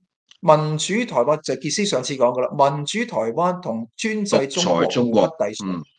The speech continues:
Speaker 2: 嗯。
Speaker 1: 喺個 Concordia 嗰個 Annual Summit 入邊，三個，進咗三步，跟住停一步啊嘛。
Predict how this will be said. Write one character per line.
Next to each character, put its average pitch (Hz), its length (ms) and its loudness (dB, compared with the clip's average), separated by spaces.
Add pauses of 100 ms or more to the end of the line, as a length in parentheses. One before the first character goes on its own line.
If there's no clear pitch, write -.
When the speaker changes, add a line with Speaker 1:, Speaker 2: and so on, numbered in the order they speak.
(400)
Speaker 2:
嗯。 95 120 -8
Speaker 1:
喺 151 100 2
個 165 80 2
Concordia 135 640 -4
嗰 - 20 -6
個 131 160 -6
Annual 139 320 -6
Summit 135 240 -6
入 104 80 -4
邊， 95 220 -10 (460)
三 170 520 0
個， 98 380 -4 (100)
進 - 200 -6
咗 139 120 -4
三 147 260 0
步， 95 340 -4 (540)
跟 240 160 0
住 233 80 -14
停 92 220 -12
一 131 140 -4
步 - 240 -4
啊 - 20 -4
嘛。 98 160 -6